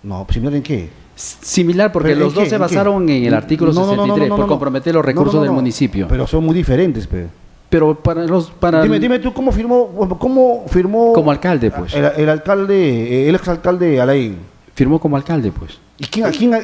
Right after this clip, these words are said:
Speaker 1: a él quién le, le dio, le dio la, le dio el permiso correspondiente?
Speaker 2: Nadie.
Speaker 1: En el caso de Keller.
Speaker 2: En el caso de Keller le han dado, le ha, ha pasado por comisiones.
Speaker 1: Comisión.
Speaker 2: Y, y esa
Speaker 1: Por
Speaker 2: comisión
Speaker 1: por el, por el Consejo Municipal.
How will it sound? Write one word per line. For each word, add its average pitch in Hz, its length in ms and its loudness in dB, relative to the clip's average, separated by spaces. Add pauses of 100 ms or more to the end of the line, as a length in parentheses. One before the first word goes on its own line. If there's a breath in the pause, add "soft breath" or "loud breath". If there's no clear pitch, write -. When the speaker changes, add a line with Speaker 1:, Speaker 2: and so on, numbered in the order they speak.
Speaker 1:
a 151 140 0
él 247 120 -6
quién 240 140 -6
le, 233 80 2
le 196 380 -2
dio, 208 160 2
le 170 200 0
dio 208 200 4
la, 151 340 0
le 139 140 -6
dio 175 240 0
el 147 80 0
permiso 175 340 -2
correspondiente? 160 540 -2
Speaker 2:
Nadie. 143 360 0 (840)
Speaker 1:
En 139 120 0
el 147 100 2
caso 214 240 2
de 185 100 2
Keller. 196 320 -2 (460)
Speaker 2:
En 139 80 0
el 131 80 -2
caso 175 200 0
de 165 120 2
Keller 160 480 0
le 123 200 -2
han 127 160 0
dado, 143 480 2
le 123 120 2
ha, 120 80 2
ha 120 200 -2
pasado 139 220 0
por - 140 -4
comisiones. 131 680 -2 (280)
Speaker 1:
Comisión. 135 560 0
Speaker 2:
Y, 139 140 -2
y 131 80 4
esa 160 160 -2
Speaker 1:
Por 160 100 2 (100)
Speaker 2:
comisión 170 320 2
Speaker 1:
por 160 160 2
el, 151 140 -2
por 165 180 0
el 160 60 -2
Consejo 160 180 -2
Municipal. 170 560 0